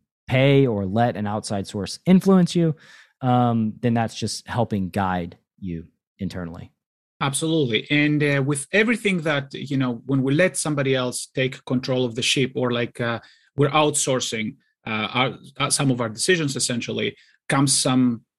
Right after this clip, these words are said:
Speaker 2: possible disadvantages. So what are some of the, of these advantages and disadvantages of, of, of being self-critical?
Speaker 1: Um, so I, I guess, could you reframe the, the question here?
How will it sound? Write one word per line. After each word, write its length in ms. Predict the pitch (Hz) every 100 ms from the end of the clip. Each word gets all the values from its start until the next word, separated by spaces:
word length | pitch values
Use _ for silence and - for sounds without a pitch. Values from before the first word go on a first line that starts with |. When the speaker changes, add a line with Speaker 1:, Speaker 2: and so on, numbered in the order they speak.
| _ _ -
Speaker 2:
possible 580 | 123 123 117 117 117 - _
disadvantages. 760 | 123 127 139 170 147 110 - -
So 100 | 143
what 180 | 151 185
are 120 | 175
some 240 | - 147
of 100 | 127
the, 240 | 123 113 - _ _
of 80 | 120
these 180 | 135 127
advantages 720 | 117 135 131 110 113 113 -
and 200 | 180 196
disadvantages 840 | 156 143 123 117 110 101 101 101 - _ _ _
of, 300 | 127 117 - -
of, 160 | 113 -
of 120 | 113
being 160 | 113
self-critical? 640 | 110 107 - 101 78 - - _ _ _ _ _ _ _ _ _ _ _ _ _
Speaker 1:
Um, 680 | 151 160 165 165 165 156 - _ _ _ _ _ _
so 420 | - 190 180 175 - _ _ _
I, 240 | - - 185
I 40 |
guess, 200 | 196 214
could 200 | - 190
you 320 | 180 170 156 - _ _ _ _ _ _ _ _ _ _ _ _ _ -
reframe 680 | 139 180 196 - 170 165 143
the, 120 | 131 -
the 200 | - 120
question 520 | - 120 104 - 104
here? 380 | 90 104 92 -